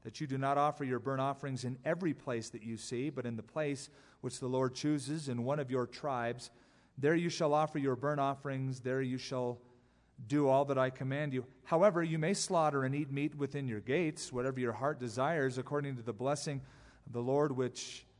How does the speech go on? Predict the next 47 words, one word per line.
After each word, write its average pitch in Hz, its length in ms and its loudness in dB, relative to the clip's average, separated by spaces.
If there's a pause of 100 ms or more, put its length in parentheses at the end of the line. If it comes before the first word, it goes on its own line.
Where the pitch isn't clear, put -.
uh, 135 280 -2
your 139 180 2
God, 147 340 4
which 127 180 -2
he 143 100 -2
has 117 140 0
given 160 300 -2
you. 135 140 0
The 123 260 -2 (1200)
unclean 196 800 4 (580)
may 139 160 0
eat 185 220 0
of 196 140 4
it. 202 180 0 (1200)
Uh, 123 160 -4
the 131 160 -2
unclean 180 560 0
and 139 80 -2
the 131 60 -2
clean 180 300 -2
may 139 120 0
eat 135 120 0
of 143 100 -2
it, 135 60 -2
of 120 100 -4
the 123 60 -4
gazelle, 123 400 0
the 127 120 -6
deer 135 180 0
alike. 135 400 0
You 127 80 -4
shall 123 200 -6
not 139 300 -2
eat 143 220 -4
the 127 60 -4
blood." 135 420 2
And 123 80 -4
we've 131 160 0
already 139 240 2
covered 135 380 -4
that. 131 260 -2
You'll 131 80 -6
pour 143 260 -4
it 139 60 -2
on 139 80 -4
the 131 80 -6
ground. 127 360 -4